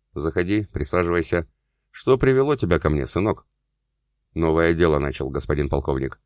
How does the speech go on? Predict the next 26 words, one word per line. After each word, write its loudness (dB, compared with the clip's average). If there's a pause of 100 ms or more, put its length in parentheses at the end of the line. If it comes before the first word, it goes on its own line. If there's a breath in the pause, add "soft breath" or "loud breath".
(200)
Готов 2
к -8
работе 0
свободным 0
охотником". -4 (800)
"А 0
я 2
думал, 0
ты 0
назад -2
решил -2
вернуться". -2 (600)
"Я 2
и 0
вернулся, -2 (200)
только -2
в -4
другом -2
качестве". -2 (1000)
"Понятно. 0 (140)
В -20
качестве 0
просителя. -2
Заказ -2
нужен, -2
сынок". -2